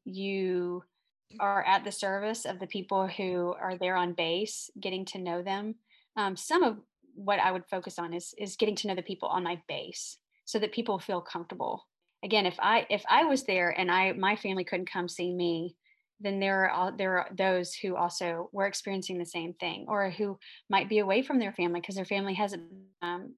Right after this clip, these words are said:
you know, to the new base yet or something like that. Again, I'm a younger chaplain. So because I am that younger chaplain, there's still things that I'm, I'm learning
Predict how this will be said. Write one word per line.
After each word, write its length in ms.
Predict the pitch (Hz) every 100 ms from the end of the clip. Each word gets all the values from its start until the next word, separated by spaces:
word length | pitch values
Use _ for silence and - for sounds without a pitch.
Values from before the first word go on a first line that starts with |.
| -
you 140 | 202
know, 140 | 180 170
to 160 | -
the 140 | 185 190
new 200 | 208 214
base 300 | 214 190 -
yet 160 | 165
or 100 | 175
something 400 | 170 175 175 180
like 180 | 180 185 -
that. 220 | - - _ _ _ _ -
Again, 260 | 196 185
I'm 180 | - 254
a 40 | 233
younger 400 | 185 202 240 247
chaplain. 540 | 254 233 175 170 226 _ _ -
So 220 | 220 196
because 260 | 190 226 214
I 100 | 185
am 260 | - 202
that 140 | 180 -
younger 220 | 180 175
chaplain, 480 | - 175 180 180 -
there's 180 | 208 196
still 240 | - 208
things 300 | 190 190 185
that 100 | 185
I'm, 180 | 175 175
I'm 160 | 180 180
learning 340 | 180 180 180